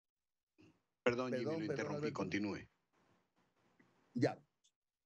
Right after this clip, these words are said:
Speaker 2: No podemos seguir en Guayaquil enterrando la basura, Alberto. La basura es dinero. Hay que hacer reciclaje en la fuente. Y,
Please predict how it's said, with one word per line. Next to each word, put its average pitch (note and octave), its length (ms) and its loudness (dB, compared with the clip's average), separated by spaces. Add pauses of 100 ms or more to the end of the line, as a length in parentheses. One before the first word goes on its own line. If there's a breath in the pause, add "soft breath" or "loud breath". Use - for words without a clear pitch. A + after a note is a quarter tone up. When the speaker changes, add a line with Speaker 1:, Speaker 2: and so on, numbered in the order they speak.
(300)
Speaker 2:
No F#3 240 2
podemos G3+ 440 0
seguir F3+ 340 0
en F3+ 120 -4
Guayaquil D#3 840 -2 (1120)
enterrando D3 500 0
la D3+ 100 0
basura, B2+ 440 0
Alberto. F#2+ 500 -4 (600)
La B2 160 2
basura D#3 360 2
es C#3+ 60 -2
dinero. A#2+ 420 -2 (420)
Hay C#3+ 120 4
que D3 120 2
hacer D#3+ 400 0
reciclaje B2+ 840 0
en C3 140 0
la G#2+ 100 0
fuente. G#2 640 -2 (680)
Y, B2+ 200 2